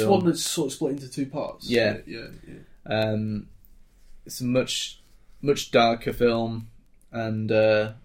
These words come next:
Speaker 1: yeah, it, it really focuses more on the characters than anything else.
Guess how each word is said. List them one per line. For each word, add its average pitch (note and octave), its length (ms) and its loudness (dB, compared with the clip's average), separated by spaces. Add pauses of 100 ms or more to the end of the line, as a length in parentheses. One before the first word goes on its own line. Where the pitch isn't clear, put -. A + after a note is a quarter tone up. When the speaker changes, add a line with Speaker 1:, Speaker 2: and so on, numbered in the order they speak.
(500)
Speaker 1:
yeah, A#2+ 220 -6
it, - 280 -4
it G#2+ 200 -4
really A#2 180 2
focuses A2 480 -6
more G#2+ 240 -2
on G#2 220 -6 (320)
the B2 80 -12
characters A2 480 -4
than G#2 100 -4
anything G#2+ 360 -6
else. - 420 -6